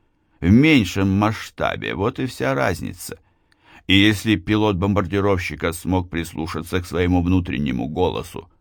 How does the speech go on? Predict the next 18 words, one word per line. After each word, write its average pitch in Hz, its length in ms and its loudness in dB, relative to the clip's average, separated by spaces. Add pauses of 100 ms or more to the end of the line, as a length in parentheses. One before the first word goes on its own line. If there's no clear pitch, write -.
(680)
не 98 200 6
следовало 180 640 0
ли 165 180 -2
ему 143 380 2
поступить 95 720 -4
так 67 260 -2
же? 95 200 -6 (1160)
В - 60 -6
его 110 320 6
ушах 151 540 0 (420)
звучал 107 640 2
голос 104 400 0
Франкена. - 760 -6 (1080)
Тот 127 240 4
объяснил, 117 720 2
как 80 220 -2
себя 65 300 -6
чувствует, 90 760 -8